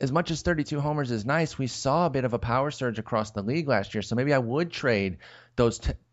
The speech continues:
ten or twelve of those homers for, you know,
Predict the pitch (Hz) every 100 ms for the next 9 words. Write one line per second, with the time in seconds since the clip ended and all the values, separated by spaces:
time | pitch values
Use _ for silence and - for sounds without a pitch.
0 | - - 143 123 113 127 117 107 104 101
1 | 123 117 107 98 92 - - _ - -
2 | 127 120 110 107 - 123 113 101 92